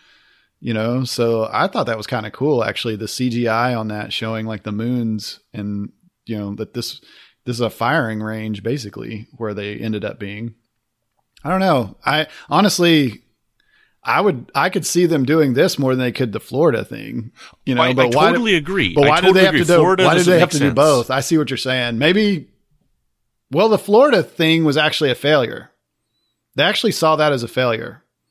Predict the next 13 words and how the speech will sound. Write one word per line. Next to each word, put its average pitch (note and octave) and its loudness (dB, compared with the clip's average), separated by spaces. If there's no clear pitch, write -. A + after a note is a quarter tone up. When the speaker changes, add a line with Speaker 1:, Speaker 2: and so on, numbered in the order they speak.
Speaker 1:
There C#3 2
was C#3 2
something F#3+ 2
Speaker 2:
What? D#3+ 2
Speaker 1:
about D#3 2
it, C#3+ -2
like, B2+ -4
that C3+ 0
the B2+ -6
output C#3 0
wasn't C3+ -2
strong C#3 0
enough, C3+ -2